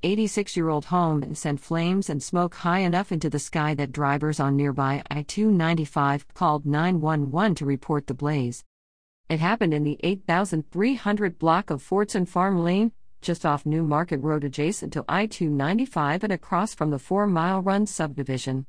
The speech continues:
Henrico fire units arrived to find fire coming from the outside and inside of a two-story, colonial-style, residential home built in nineteen thirty-five. The home's only occupant met firefighters outside and reported that no one was in the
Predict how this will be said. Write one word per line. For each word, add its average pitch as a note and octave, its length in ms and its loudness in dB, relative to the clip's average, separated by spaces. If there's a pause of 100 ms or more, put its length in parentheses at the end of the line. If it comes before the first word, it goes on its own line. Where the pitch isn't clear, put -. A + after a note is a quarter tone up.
(640)
Henrico A#3 540 2
fire F#3+ 340 2
units F3 420 2
arrived C#3+ 420 0
to D#3 60 -2
find D3 380 0
fire G3+ 420 0
coming D#3 360 0
from D3+ 180 0
the C#3+ 140 2
outside F#3+ 680 0 (100)
and G#3 200 2
inside G3 400 2
of F3 60 -4
a F3+ 60 2
two-story, G3+ 800 -2 (160)
colonial-style, F#3 1040 0
residential F3+ 600 0
home F3 300 2
built F3 300 0
in C3+ 140 -2
nineteen F3 460 0
thirty-five. D#3 760 -2 (540)
The D3+ 100 0
home's E3+ 320 2
only D#3 280 2
occupant E3 500 0
met E3+ 160 0
firefighters E3 840 0
outside E3+ 560 0
and E3 140 0
reported E3+ 540 0
that D3 100 -4
no E3 240 2
one G#3+ 240 2
was A3 180 2
in A3 80 4
the A3+ 60 4